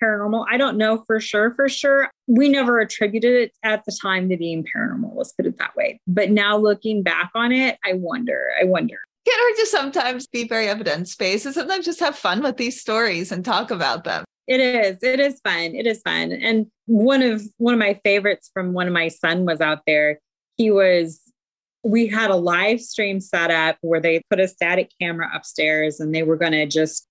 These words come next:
Speaker 1: live stream all night long. You know, people could watch the house. So no investigation going on. It's just, they're just gonna watch. Like, okay, whatever.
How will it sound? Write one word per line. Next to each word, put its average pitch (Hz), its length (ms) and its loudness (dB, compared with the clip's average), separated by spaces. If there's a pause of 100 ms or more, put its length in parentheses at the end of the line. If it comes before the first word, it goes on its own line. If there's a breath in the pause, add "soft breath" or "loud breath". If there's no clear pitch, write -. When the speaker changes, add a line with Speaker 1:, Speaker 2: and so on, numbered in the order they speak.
Speaker 1:
live 202 560 2
stream 214 580 -2
all 208 240 0
night 208 320 -2
long. 190 680 0
You 175 60 -4
know, 165 180 0
people 190 280 -2
could 180 220 -2
watch 165 800 0 (200)
the 170 160 -2
house. - 460 -6 (280)
So 170 320 2 (180)
no 202 240 4
investigation 220 680 0
going 151 220 0
on. 147 160 -2
It's 151 180 -4
just, 165 120 -12 (100)
they're 185 160 4
just 185 260 0
gonna 180 180 0
watch. - 540 -2
Like, 165 180 2
okay, 156 240 0
whatever. 165 540 0